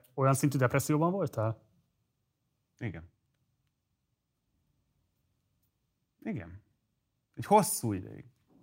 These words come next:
Speaker 2: töltöttem, persze, persze, abszolút.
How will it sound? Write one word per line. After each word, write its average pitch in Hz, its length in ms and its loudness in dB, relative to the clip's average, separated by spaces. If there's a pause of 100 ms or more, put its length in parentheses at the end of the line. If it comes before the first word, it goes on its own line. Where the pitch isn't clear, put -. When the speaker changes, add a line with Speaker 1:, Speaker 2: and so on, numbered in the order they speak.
(640)
Speaker 2:
töltöttem, 117 580 -2
persze, 127 540 -2
persze, 131 300 -12
abszolút. - 400 -14